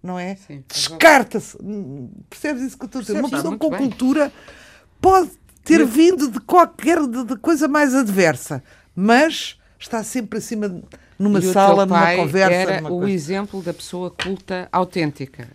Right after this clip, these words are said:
Speaker 2: que é a pessoa que sabe, que leu para se tornar melhor.
Speaker 1: Hum, exatamente.
Speaker 2: Eh, que leu para saber mais sobre
Speaker 1: É verdade.
Speaker 2: a condição
Speaker 1: Eu já estou
Speaker 2: humana.
Speaker 1: arrepiada, que ele
Speaker 2: É
Speaker 1: era tão
Speaker 2: verdade.
Speaker 1: boa pessoa.
Speaker 2: É,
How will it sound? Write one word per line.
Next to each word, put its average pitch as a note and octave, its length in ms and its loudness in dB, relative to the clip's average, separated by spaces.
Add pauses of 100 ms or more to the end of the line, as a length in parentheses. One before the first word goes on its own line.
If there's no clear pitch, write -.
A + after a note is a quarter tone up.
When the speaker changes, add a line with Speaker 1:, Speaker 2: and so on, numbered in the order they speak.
(180)
Speaker 2:
que E3 180 -6
é D3 40 0
a - 60 -6
pessoa - 260 -12
que - 80 -20
sabe, F#3+ 480 -4 (640)
que G3 100 -4
leu G#3+ 420 0 (140)
para A3+ 260 -2
se A3+ 380 -10
tornar A3 480 -4
melhor. G#3 600 -2
Speaker 1:
Hum, C3+ 40 -14 (180)
exatamente. F3+ 600 -4
Speaker 2:
Eh, D3+ 160 -4
que F3 160 -10
leu A3 300 -2
para A3 440 -6
saber G#3 400 -6
mais G#3 340 -4
sobre F#3 300 -8
Speaker 1:
É F#3 60 -4
verdade. F#3 320 -4
Speaker 2:
a E3+ 40 -4
condição G#3 520 -4
Speaker 1:
Eu - 0 -
já F#3+ 120 -2
estou - 40 0
Speaker 2:
humana. D3 180 -4
Speaker 1:
arrepiada, C#3+ 340 -6
que D#3+ 140 -14
ele D#3+ 60 -8
Speaker 2:
É - 20 -6
Speaker 1:
era D#3 100 -4
tão D#3 80 -8
Speaker 2:
verdade. B2+ 200 -6
Speaker 1:
boa D#3 100 -8
pessoa. - 340 -18 (460)
Speaker 2:
É, G#3 40 -4